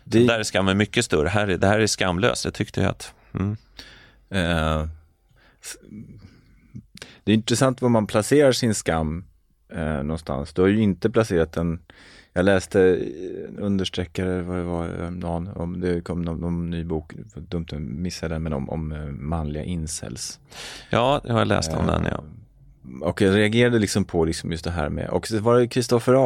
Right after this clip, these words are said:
Speaker 1: Ahlström skrev i D N också om, om den här
Speaker 2: Mm.
Speaker 1: boken, och det,
Speaker 2: Mm.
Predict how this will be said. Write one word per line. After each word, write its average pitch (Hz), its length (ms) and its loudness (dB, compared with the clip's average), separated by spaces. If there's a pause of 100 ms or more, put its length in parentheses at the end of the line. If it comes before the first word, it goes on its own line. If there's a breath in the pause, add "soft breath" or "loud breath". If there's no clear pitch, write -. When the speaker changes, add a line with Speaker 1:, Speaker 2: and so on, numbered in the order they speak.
Speaker 1:
Ahlström 135 380 0
skrev 120 300 0
i 110 40 4
D 107 280 2
N 107 140 2
också 95 320 -2
om, 85 200 2
om 87 160 -2
den 95 140 4
här 117 40 4
Speaker 2:
Mm. 135 120 2
Speaker 1:
boken, 82 360 0
och 85 120 2
det, 87 80 4
Speaker 2:
Mm. 110 340 2